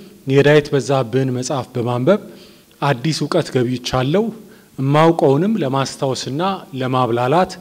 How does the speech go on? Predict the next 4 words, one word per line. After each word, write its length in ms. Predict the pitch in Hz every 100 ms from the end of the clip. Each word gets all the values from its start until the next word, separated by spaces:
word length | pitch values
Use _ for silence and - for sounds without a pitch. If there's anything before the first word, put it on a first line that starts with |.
| - - -
እድል 280 | 143 107 135
አግኝቻለሁ። 640 | 131 117 120 117 113 95 92 _ _ _ _
ስለዚህ 400 | - 127 120 170
አመሰግናለሁ። 760 | 135 120 127 123 117 110 104 92